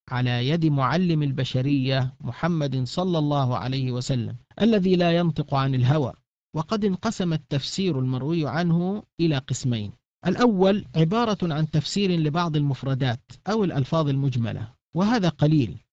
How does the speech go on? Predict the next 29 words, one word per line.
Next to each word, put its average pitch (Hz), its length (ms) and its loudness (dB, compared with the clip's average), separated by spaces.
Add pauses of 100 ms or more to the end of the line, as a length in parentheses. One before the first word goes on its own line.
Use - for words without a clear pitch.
(240)
لكون 202 400 4
القرآن 139 680 0 (340)
نزل 202 400 4
بلسان 156 540 2
عربي 143 480 0
مبين 170 500 2 (280)
في 139 180 -2
قوم 160 560 2 (120)
سليقتهم 135 800 0
العربية، 123 640 0 (320)
فلم 214 240 4
يكن 190 280 2
ثم 170 360 2
حاجة 147 500 2
ماسة 151 800 0 (160)
للإغراق 147 840 0
في 127 220 -2
مثل 139 320 0
هذا 131 320 4
النوع 127 360 0
من 123 180 0
التفسير 170 720 -2
عن 131 120 0
رسول 127 340 -4
الله 127 280 0
صلى 117 240 -4
الله 120 320 -2
عليه 110 200 -6
وسلم. - 380 -10